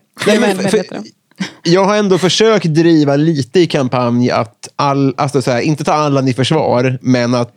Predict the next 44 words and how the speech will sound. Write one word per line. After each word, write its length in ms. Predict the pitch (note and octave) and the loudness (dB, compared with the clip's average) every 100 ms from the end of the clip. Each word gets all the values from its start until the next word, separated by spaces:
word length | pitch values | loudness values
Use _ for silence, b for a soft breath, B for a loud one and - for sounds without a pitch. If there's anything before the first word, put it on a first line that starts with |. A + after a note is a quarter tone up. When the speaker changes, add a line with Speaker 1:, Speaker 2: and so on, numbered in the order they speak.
| - | -4
Speaker 2:
de, 120 | C3+ | 0
Speaker 1:
Mm. 180 | - - | 0 -2
Speaker 2:
alltså, 280 | C#3 - C3 | -4 0 -2
de 240 | B2 C#3+ | 0 0
andra 460 | D3+ C3+ B2+ D3+ C#3+ | 2 2 2 2 0
kanske 180 | D3+ C#3 | 0 0
inte 120 | B2+ | 0
var 100 | B2 | 0
så 80 | C#3 | 0
oskyldiga 540 | C3+ B2+ C3 A#2+ A#2+ | 0 0 0 0 0
som 140 | B2+ | 0
man 180 | A#2+ A2 - | 0 0 -2
har 120 | B2+ | -2
framstått. 500 | D3 C3 A#2+ D3 - B B | 0 -4 -2 -4 -4 B B
Och 120 | - C#3+ | -2 0
det 240 | D#3 G#3 | 2 2
tyckte 260 | G3+ - C#3 | 0 0 0
jag 80 | A#2+ | 0
det 60 | |
kändes 500 | - E3 B2+ C3 F3 | 0 0 2 2 2
som 180 | B2+ A#2 | 2 0
här, 260 | E3 G2+ A2 | 0 -2 -2
att 220 | A2 - B B B | -4 -10 B B B
det 80 | - | -2
där 220 | C3+ F3 | 0 0
kan 120 | F#3 G#3 | 0 0
ju 40 | |
inte 140 | D3+ | 0
ha 40 | C3+ | 0
kommit 260 | C#3 B2 B2 | 0 2 2
som 100 | A#2+ | 2
en 120 | A#2 | 2
blixt 360 | A#2+ G#2+ - | 0 -2 -8
från 180 | - A#2 | -2 0
klar 260 | A2 B2 B2 | 0 0 2
himmel. 400 | B2+ C3 D#3 G2 | 2 2 0 0
Det 80 | C3+ | 0
där 120 | E3+ | 0
är 40 | |
nog 140 | F3+ C3 | 2 0
ett 160 | B2 | -2
drag 320 | A#2 B2 A#2 A#2+ | 0 0 0 0
hon 260 | A#2 A2+ | 0 2
har. 460 | E3 E3 C#2+ A2+ | 0 -2 -2 -2